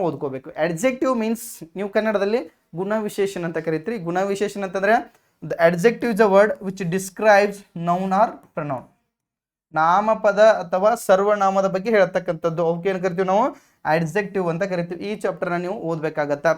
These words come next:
ನೆಕ್ಸ್ಟ್ ನೋಡ್ರಿ, ನೆಕ್ಸ್ಟ್ ಕಾನ್ಸೆಪ್ಟ್ ಏನಿರ್ತಕ್ಕಂಥದ್ದು ಆರ್ಟಿಕಲ್ ಇರ್ತಕ್ಕಂಥದ್ದು. ಇದ್ರ ಮೇಲೆ ಎರರ್ಸ್ ನಲ್ಲಿ ಜಾಸ್ತಿ ಮ್ಯಾಕ್ಸಿಮಮ್ ಕ್ವೆಶನ್ ಎಲ್ಲಿಂದ ಬರ್ತಾವ ಅಂತಂದ್ರೆ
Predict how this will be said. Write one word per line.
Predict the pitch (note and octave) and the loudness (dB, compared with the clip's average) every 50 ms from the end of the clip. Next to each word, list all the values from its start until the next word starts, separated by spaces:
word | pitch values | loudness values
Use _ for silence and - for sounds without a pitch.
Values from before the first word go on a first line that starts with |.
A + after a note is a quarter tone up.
| - - _ _ _ _ _ - | -2 -10 _ _ _ _ _ -2
ನೆಕ್ಸ್ಟ್ | G3 A#3+ A3+ - - C4+ A3 | -2 -2 -2 -4 -8 -6 -4
ನೋಡ್ರಿ, | A3+ A3+ G#3+ A3 A3+ | -2 -2 0 0 0
ನೆಕ್ಸ್ಟ್ | G#3+ G#3+ G#3 - - - | -2 -2 -6 -8 -6 -2
ಕಾನ್ಸೆಪ್ಟ್ | - G#3+ G#3 - A3 G3+ F3+ G3+ | 0 0 2 2 0 0 2 0
ಏನಿರ್ತಕ್ಕಂಥದ್ದು | G3+ G3+ G3 F3+ G3+ F#3+ F#3 G3 F#3+ F#3+ F#3 F#3 G#3+ | 0 0 0 0 -2 -2 -2 -2 -2 -2 0 0 2
ಆರ್ಟಿಕಲ್ | G#3 - E3 E3+ F3 F3 G#3 G#3 G#3+ G3+ | 4 4 4 4 2 0 -2 -2 0 0
ಇರ್ತಕ್ಕಂಥದ್ದು. | G3+ F#3+ G3+ G3+ F#3 G3 G3 G3 G3+ F#3 | 0 0 0 -4 -6 -2 -2 -2 -2 -2
ಇದ್ರ | F#3+ F#3+ | -2 -2
ಮೇಲೆ | F#3+ G3 G3 G#3 G3 | 0 0 0 2 2
ಎರರ್ಸ್ | F#3 E3+ F3+ G3 G#3 G#3 - G#3+ | 4 4 4 4 2 0 -4 -8
ನಲ್ಲಿ | G3+ G3 G3+ G#3 A3+ A3+ | -8 -2 0 0 0 0
ಜಾಸ್ತಿ | F3 D3 D#3 C#3 C#3 - - - A3+ | -2 -2 -2 -4 -4 -4 -6 -6 -6
ಮ್ಯಾಕ್ಸಿಮಮ್ | G#3+ F3+ E3 D#3 D#3+ F#3+ F#3+ G3 F#3+ | -4 -4 -6 -6 -4 -4 -2 -4 -2
ಕ್ವೆಶನ್ | F#3+ F#3+ F3 F3+ F#3+ E3+ | -2 -4 -4 -2 -4 -4
ಎಲ್ಲಿಂದ | D#3 E3 F3+ G3 G3 | -2 -2 0 0 2
ಬರ್ತಾವ | F3+ F3+ E3+ E3 D#3 | 2 2 2 0 0
ಅಂತಂದ್ರೆ | D3+ D3 D#3 D3+ D#3 E3 | 0 0 -2 0 0 0